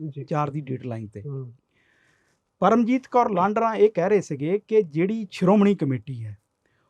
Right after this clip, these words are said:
Speaker 2: ਉਹ ਸਕੱਤਰ ਪ੍ਰਤਾਪ ਸਿੰਘ ਨੂੰ ਬਚਾਉਣ ਦੀ ਕੋਸ਼ਿਸ਼ ਕਰ ਰਹੀ ਹੈ,
Speaker 1: ਹੂੰ।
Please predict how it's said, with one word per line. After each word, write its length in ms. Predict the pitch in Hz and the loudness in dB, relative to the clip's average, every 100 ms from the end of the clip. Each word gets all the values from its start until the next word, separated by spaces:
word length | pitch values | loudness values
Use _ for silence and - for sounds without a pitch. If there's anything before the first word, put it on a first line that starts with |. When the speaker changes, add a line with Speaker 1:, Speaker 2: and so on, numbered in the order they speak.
| _ _ - | _ _ 2
Speaker 2:
ਉਹ 420 | 196 220 220 - _ | 2 4 0 -2 _
ਸਕੱਤਰ 600 | - - 175 - 202 190 | -20 -8 -6 -2 -2 -2
ਪ੍ਰਤਾਪ 520 | - - 143 143 - | -4 -6 0 0 -2
ਸਿੰਘ 260 | - 180 170 | -6 -4 -2
ਨੂੰ 160 | 160 | -2
ਬਚਾਉਣ 360 | 156 147 139 131 | -4 -4 -4 -6
ਦੀ 140 | 170 - | -10 -6
ਕੋਸ਼ਿਸ਼ 360 | 175 - - | -6 -6 -10
ਕਰ 180 | - 113 | -10 -10
ਰਹੀ 240 | 98 117 | -10 -10
ਹੈ, 120 | 147 170 | -10 -10
Speaker 1:
ਹੂੰ। 260 | 143 139 | -12 -12